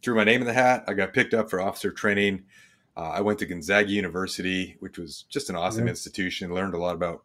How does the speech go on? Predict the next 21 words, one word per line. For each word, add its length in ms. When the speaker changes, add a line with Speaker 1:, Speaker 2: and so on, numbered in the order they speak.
Speaker 1:
culture 340
there, 520
and 240
just, 280
it 100
kinda 200
took 260
me 120
to 160
another 340
level. 320
So 140
you're 120
seeing 240
this 140
blend 400
of 220
academic 600
with 120
experiential 640
learning. 320